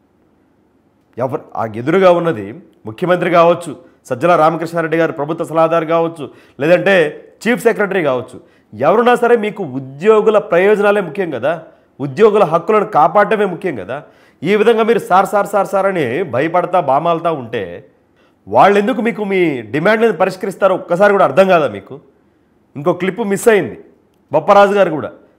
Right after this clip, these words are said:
"సార్, మాకు ఉద్యోగులు మా వెనక నుంచి తిడుతున్నారు సార్,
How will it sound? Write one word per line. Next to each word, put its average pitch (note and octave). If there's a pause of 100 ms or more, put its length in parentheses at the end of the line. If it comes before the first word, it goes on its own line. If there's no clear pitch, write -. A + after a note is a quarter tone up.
(140)
"సార్, E3+
మాకు D3+
ఉద్యోగులు E3+
మా D#3+
వెనక C#3+
నుంచి D#3 (340)
తిడుతున్నారు F3
సార్, D#3